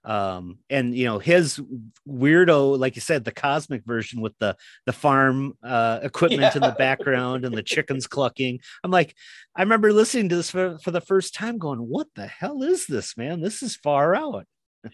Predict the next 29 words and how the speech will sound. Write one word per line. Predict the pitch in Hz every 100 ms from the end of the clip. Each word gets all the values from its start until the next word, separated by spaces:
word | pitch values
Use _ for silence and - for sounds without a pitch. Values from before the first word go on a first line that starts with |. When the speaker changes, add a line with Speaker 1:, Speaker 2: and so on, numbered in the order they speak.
| 160 113
Speaker 2:
Yeah, | 135 175 127 165
it, |
it, | 196 190 226 196 202 170
that | 156 220
was | 214 -
trippy | 190 202 151
with | 135
the | 127
first | 151 143
time | 165 139
that | 131
came | 143 139
on. | 135 127
It | -
felt | 139
like | 135 123
I |
was | 120 113
back | 123 127
on | 127
the | 120
<laughs> |
farm | - - 156 165
for | 160
a | 131
second. | 143 143 135
It | 147 151
really | 156 180
Speaker 1:
<laughs> | 175